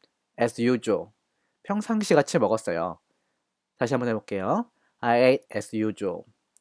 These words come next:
I ate as usual, I ate as usual, I ate as usual.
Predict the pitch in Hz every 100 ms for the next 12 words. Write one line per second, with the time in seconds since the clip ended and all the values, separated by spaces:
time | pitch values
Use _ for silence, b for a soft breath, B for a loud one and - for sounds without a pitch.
0 | _ _ _ _ - 123 135 143 117 107
1 | 110 113 107 110 98 92 120 _ _ _
2 | _ _ _ _ - 127 127 135 139 143
3 | 123 110 113 110 101 104 87 - _ _
4 | _ _ _ _ _ _ _ _ - 120
5 | 123 135 117 113 - 117 120 110 98